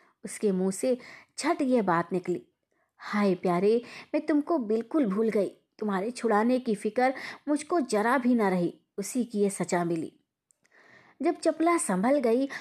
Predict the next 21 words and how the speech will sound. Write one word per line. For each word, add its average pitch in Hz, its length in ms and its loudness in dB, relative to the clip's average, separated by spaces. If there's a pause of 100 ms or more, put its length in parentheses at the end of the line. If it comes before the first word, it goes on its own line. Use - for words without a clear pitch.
(120)
और 311 80 2
सोचने 294 520 0
लगी 311 320 2
कि 330 200 -2
वह 320 140 2
किस - 460 -4
जगह 196 220 0
है, 190 360 -4 (580)
खूब 214 280 0
गौर 196 220 0
करने 196 360 -2
पर 285 240 -2 (300)
उसे 392 200 0
मालूम 269 440 2
हुआ 214 300 0
कि 330 220 0
रास्ता 285 440 0
बिल्कुल 233 480 -2
भूल 190 240 0
गई 165 220 -2
है 170 220 -6